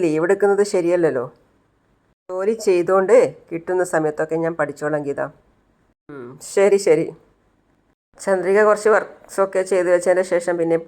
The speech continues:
പഠിക്കാനിരിക്കുകയാണ്. അപ്പോഴാണ് അവിടെ ഒരു സ്റ്റാഫ് വന്ന് സെർച്ച് ചെയ്യുന്നത്. അവരൊക്കെ ചെയ്യുന്ന വർക്കൊക്കെ നോക്കുന്ന ആളാണ്. അപ്പോൾ അവർ ചോദിക്കുകയാണ്, "ചന്ദ്രിക, എന്തായി ചെയ്യുന്നേ?" "ഏ," അപ്പോൾ അയാൾ പറയാണ്, "അതേ, ഓഫീസിലിരുന്ന് ഇങ്ങനെ പഠിക്കാനൊന്നും പാടില്ല.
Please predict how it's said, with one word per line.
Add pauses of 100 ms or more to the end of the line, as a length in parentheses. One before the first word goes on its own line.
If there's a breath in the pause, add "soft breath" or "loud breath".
(220)
പഠിക്കാനിരിക്കുകയാണ്. (680)
അപ്പോഴാണ്
അവിടെ
ഒരു
സ്റ്റാഫ്
വന്ന്
സെർച്ച്
ചെയ്യുന്നത്.
അവരൊക്കെ (640)
ചെയ്യുന്ന
വർക്കൊക്കെ
നോക്കുന്ന (140)
ആളാണ്. (460 soft breath)
അപ്പോൾ
അവർ
ചോദിക്കുകയാണ്, (160)
"ചന്ദ്രിക, (240)
എന്തായി
ചെയ്യുന്നേ?" (920)
"ഏ," (360)
അപ്പോൾ
അയാൾ
പറയാണ്, (200)
"അതേ, (240)
ഓഫീസിലിരുന്ന് (140)
ഇങ്ങനെ
പഠിക്കാനൊന്നും
പാടില്ല.